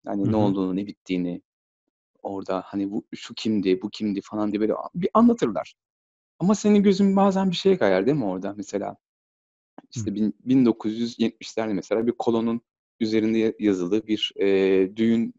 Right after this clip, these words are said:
Speaker 1: düzenleyen bir organizatör şirketin ismine kayar, ı,
Speaker 2: Evet.
Speaker 1: şeyin, gözün. Aslında
Speaker 2: Evet.
Speaker 1: burada bir, bir şeye giriyorsun yani sen,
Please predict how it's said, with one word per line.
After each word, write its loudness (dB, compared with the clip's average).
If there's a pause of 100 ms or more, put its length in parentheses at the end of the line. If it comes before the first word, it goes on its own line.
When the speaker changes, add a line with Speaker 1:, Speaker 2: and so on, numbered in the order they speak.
(300)
Speaker 1:
düzenleyen -4
bir 0
organizatör -2
şirketin -10 (420)
ismine -2
kayar, 0
ı, 0 (360)
Speaker 2:
Evet. -4
Speaker 1:
şeyin, -6
gözün. -4 (680)
Aslında 0
Speaker 2:
Evet. 4
Speaker 1:
burada 6
bir, 0
bir -4
şeye 4
giriyorsun 0
yani -2
sen, -8